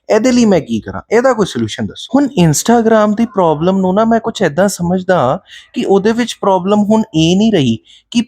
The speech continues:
ਪੈਸ਼ਨ ਕੋਈ ਮਿਕਸ ਹੈ ਜਾਂ ਮੈਂ ਆਪਣੀ ਅਨਸੈਟੀਸਫੈਕਸ਼ਨ ਕਰਕੇ ਉੱਥੇ ਜਾ ਰਿਹਾ। Instagram ਦੇ ਨਾਲ ਤੁਹਾਨੂੰ ਪ੍ਰੋਬਲਮ ਸ਼ਾਇਦ ਇਹ ਹੈ ਕਿ ਮੈਂ ਇੰਨਾ ਸਾਰਾ ਜਿਹੜਾ ਟਾਈਮ ਹੈ ਨਾ, ਉਹ ਮੇਰਾ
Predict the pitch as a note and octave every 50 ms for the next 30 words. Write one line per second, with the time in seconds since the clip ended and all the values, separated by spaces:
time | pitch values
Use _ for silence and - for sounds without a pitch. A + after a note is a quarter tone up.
0 | _ _ _ F3 E3+ D#3+ D3+ - - F#3+ F#3+ F3+ F#3 F#3+ F#3+ F3+ F3+ E3 E3 -
1 | - F#3+ F#3 F3+ F3+ F3+ F3 F3 F3+ F3+ F3+ - F3 F3+ F3 F#3 F#3+ F#3 - F3+
2 | D#3 D3+ D3+ - - D3 C3+ - - C#3+ C3+ C#3+ C3+ B2 - C#3+ C3 - - -
3 | B2+ A#2 G#2+ G2+ F#2+ F#2 G2+ - - - _ _ - - - - _ - F3 F3+
4 | F3 - - B3+ A#3+ A3 A3+ A3+ A3 G#3+ G#3 G3+ G#3 G3+ G#3 G#3 G#3 G#3 G#3 G3
5 | E3+ F3 F3 E3 - F3+ D#3+ D#3 D3+ D#3+ E3+ F3 E3 - - F3 F3 D#3+ - -
6 | B2+ D#3 E3+ C3 A2 A#2 C3 - _ - - - _ - B3+ B3 B3 C4 - -
7 | E3+ E3 E3 D#3+ F3+ G3+ G#3 - - G3+ G3 G#3 G3+ G3 G3 G3+ G#3+ G#3 - D#3
8 | C#3+ D#3 F#3 G3+ G#3 F3+ B2+ A#2 A#2+ A#2 - - _ _ _ _ - A#3 A#3 A3+
9 | A3+ C4 C4+ -